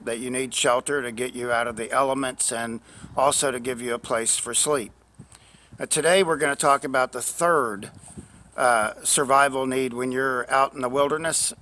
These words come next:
and that is fire. Now, there are many ways to make fire, um, and I'm gonna share with you some of those. First is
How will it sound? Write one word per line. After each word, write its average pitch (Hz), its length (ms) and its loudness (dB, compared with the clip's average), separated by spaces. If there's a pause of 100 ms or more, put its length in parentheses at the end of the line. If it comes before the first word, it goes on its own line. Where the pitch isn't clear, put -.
and 120 380 -6
that 127 320 2
is 120 500 -6 (320)
fire. 120 480 2 (680)
Now, 147 420 6 (180)
there 170 300 6
are 147 140 8
many 175 360 2
ways 147 360 4
to 143 100 -2
make 139 260 -2
fire, 101 380 0 (720)
um, 110 480 2 (1700)
and 139 140 0
I'm 143 100 2
gonna 135 140 2
share 147 320 4
with 135 180 0
you 123 80 -8
some 139 300 4
of 120 80 0
those. 98 340 -4 (720)
First 165 480 4
is 135 400 0